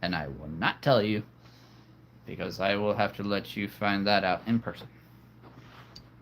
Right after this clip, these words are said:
Yes, that is an invitation. <laughs> An invitation to come and see me. See the collection for yourselves.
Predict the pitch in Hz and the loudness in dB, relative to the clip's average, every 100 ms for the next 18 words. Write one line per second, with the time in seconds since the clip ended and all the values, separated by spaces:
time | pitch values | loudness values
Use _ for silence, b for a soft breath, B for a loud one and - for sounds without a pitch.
0 | - - - - 80 - 95 95 101 101 | -20 -20 -8 -4 -4 -4 -4 -2 -2 2
1 | 101 95 98 78 - - - - 180 - | 2 2 -2 -4 -10 -16 -2 2 2 2
2 | - 165 180 - 165 - B B B B | 0 2 2 2 0 -4 B B B B
3 | B B B B - - 113 127 156 160 | B B B B -16 -4 2 4 6 6
4 | 165 165 143 107 104 101 110 113 131 120 | 8 8 8 6 2 2 2 4 4 4
5 | 113 135 107 90 87 82 - - - - | 2 2 2 2 -2 -4 -8 -20 -20 -20
6 | - - - B B B B B B B | -20 -20 -20 B B B B B B B
7 | - - 127 139 131 156 151 110 - - | -10 0 2 4 4 6 6 6 2 -6
8 | 104 98 107 98 101 98 92 - - - | -4 -2 -2 0 0 0 -4 -6 -8 -12
9 | - - - | -16 -14 -14